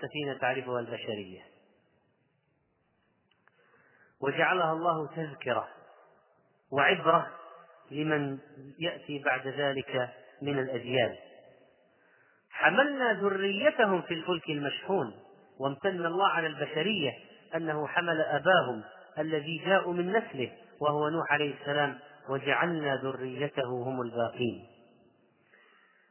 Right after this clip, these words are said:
إن هذه السفينة تذكرنا بما قال الإمام مالك وغيره:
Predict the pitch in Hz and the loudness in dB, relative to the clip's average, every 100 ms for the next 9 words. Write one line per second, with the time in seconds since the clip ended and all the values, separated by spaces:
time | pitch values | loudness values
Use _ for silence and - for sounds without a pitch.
0 | _ _ - 220 214 202 214 190 185 175 | _ _ 4 6 6 6 6 4 -2 0
1 | 170 185 190 170 160 147 - 180 180 160 | -2 0 -2 0 0 -2 0 0 2 4
2 | 147 139 135 151 156 151 170 165 151 151 | 4 2 -2 0 2 4 6 6 4 -2
3 | 147 156 151 151 143 135 139 139 151 147 | -4 -2 0 0 0 -2 -2 0 2 2
4 | 143 151 151 | 0 -2 0